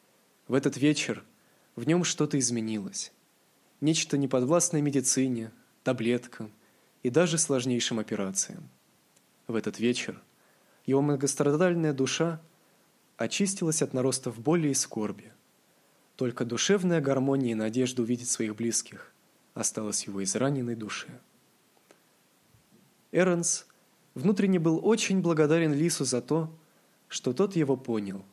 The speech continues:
и помог в трудную минуту. Но ещё больше благодарности его душа выражала дракону, самому доброму и отзывчивому существу,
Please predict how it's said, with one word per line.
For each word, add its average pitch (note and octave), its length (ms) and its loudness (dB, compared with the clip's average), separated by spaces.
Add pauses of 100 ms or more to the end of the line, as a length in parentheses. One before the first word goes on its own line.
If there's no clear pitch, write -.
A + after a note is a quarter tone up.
(340)
и B2+ 80 -6
помог B2 400 -4
в - 100 -18
трудную C3 360 -4
минуту. G2 500 -12 (840)
Но B2 80 -4
ещё B2+ 280 2
больше D#3+ 340 2
благодарности C#3 880 0 (400)
его D3+ 220 2
душа E3+ 300 2
выражала C3+ 460 2
дракону, A2+ 640 -6 (680)
самому C3+ 400 0
доброму A#2 600 0 (480)
и B2+ 60 -4
отзывчивому D3 680 0
существу, A2+ 720 -2